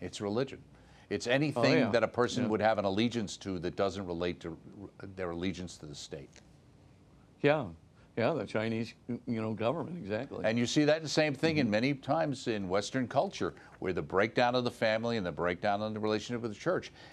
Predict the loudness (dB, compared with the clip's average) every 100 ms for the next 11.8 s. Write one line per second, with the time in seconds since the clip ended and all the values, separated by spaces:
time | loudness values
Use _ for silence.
0 | -6 -4 2 2 2 0 0 2 2 4
1 | 4 4 2 2 4 4 2 -4 -18 -4
2 | 0 4 6 6 2 2 0 0 -4 0
3 | 0 0 -8 -20 -20 -20 -20 -20 -20 -20
4 | -20 -20 -20 -20 -20 -20 -20 -20 -20 -20
5 | -20 -20 -20 -2 2 2 2 0 -2 2
6 | 2 2 2 4 4 2 0 -2 -2 -2
7 | -2 -2 -4 -6 -16 -20 -6 0 0 0
8 | 0 2 2 4 2 2 2 2 2 0
9 | -4 0 0 -2 -10 -2 -2 0 0 2
10 | 2 0 2 2 2 2 0 2 0 -2
11 | 0 2 4 6 6 2 0